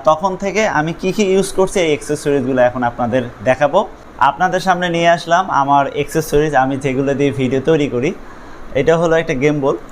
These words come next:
আহ, গেম বলটা খুবই ভালো। আহ, গেম বলটা নেই আমি যখন আমার, আহ, সাবস্ক্রাইবার তিন হাজারের কাছাকাছি হয়, আহ, তখনই এটা নেই আমি। কারণ কি জানেন, যে আমি এর আগে, আহ, ফোন দিয়ে কিন্তু আপনাদের ভিডিও করতাম।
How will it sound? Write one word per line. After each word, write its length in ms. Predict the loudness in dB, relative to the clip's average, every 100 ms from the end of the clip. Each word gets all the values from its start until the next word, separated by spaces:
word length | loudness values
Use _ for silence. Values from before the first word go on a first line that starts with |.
| -6
আহ, 480 | 0 2 2 0 -2
গেম 160 | -4 -2
বলটা 220 | 0 0
খুবই 300 | 0 2 2
ভালো। 340 | 4 2 2 0
আহ, 160 | 0 0
গেম 220 | 0 0
বলটা 220 | 2 2
নেই 220 | 0 0
আমি 180 | 0 0
যখন 260 | 0 2 2
আমার, 240 | 2 2 0 -6 -16 -2
আহ, 300 | 2 2 2
সাবস্ক্রাইবার 440 | 0 0 0 0 0
তিন 160 | 0 0
হাজারের 480 | 2 2 2 2 2
কাছাকাছি 520 | 0 0 -4 -4 -4
হয়, 300 | 0 2 2
আহ, 200 | 2 0 0
তখনই 420 | -2 0 0 0
এটা 400 | 2 2 2 2
নেই 220 | 2 2 2
আমি। 180 | 2
কারণ 300 | 2 2 2
কি 140 | -2 0
জানেন, 280 | 0 0 -2 -6 -16 -14 -2
যে 220 | 0 2
আমি 540 | 4 2 2 -2 -4 0
এর 160 | 2
আগে, 380 | 4 4 2 2
আহ, 200 | 4 4
ফোন 380 | 2 0 2 2
দিয়ে 220 | 2 2
কিন্তু 300 | 0 -2 2
আপনাদের 440 | 2 2 2 2 2 -2 -16 -8
ভিডিও 260 | -2 2 4
করতাম। 400 | 2 -2 -2 -4